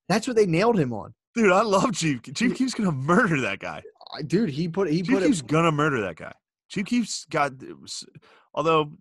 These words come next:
Speaker 2: Tekashi had some very scary music videos to any New York
Speaker 1: <laughs>
Speaker 2: dudes in rap videos in Chicago, they were two of the most retarded groups of people I've ever seen.
Speaker 1: Yeah, real, they are scary music videos.
Speaker 2: His s-, fucking
Speaker 1: Chief Keef's
Speaker 2: Chief
Speaker 1: are
Speaker 2: Keef's
Speaker 1: scarier.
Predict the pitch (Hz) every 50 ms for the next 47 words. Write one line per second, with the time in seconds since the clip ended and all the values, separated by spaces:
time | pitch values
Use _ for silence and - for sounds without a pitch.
0 | - 147 - - 143 - 170 175 220 - - 156 139 123 123 120 113 - 117 110
1 | 110 113 110 104 - - - 117 110 107 104 104 104 104 95 95 92 104 101 98
2 | 92 87 85 - - 110 95 - 117 143 196 202 180 - _ _ _ _ _ _
3 | - 147 123 110 110 131 165 185 180 180 180 - - - 175 175 185 185 180 160
4 | 151 151 - - _ - - 143 135 131 135 139 135 143 147 143 143 143 139 123
5 | 127 123 113 101 - - 92 - 113 117 120 113 110 101 95 95 90 - _ -
6 | - - 110 139 170 190 185 165 143 131 - - 170 170 160 151 139 131 131 127
7 | 117 - 120 104 - 117 120 117 113 101 104 110 107 95 - 92 - 107 104 90
8 | 95 90 85 80 87 85 80 80 - - 90 85 78 _ _ _ _ _ _ _
9 | _ - 120 107 107 110 107 107 113 123 135 135 101 127 127 127 123 123 123 -
10 | - - - 123 120 117 117 117 113 117 117 113 113 110 - 110 113 139 160 185
11 | 175 160 143 - _ _ _ _ _ _ _ _ _ - - - - - _ _
12 | - 90 107 - - 135 131 247 147 135 131 226 190 165 185 190 170 - 147 143
13 | 143 135 127 117 113 113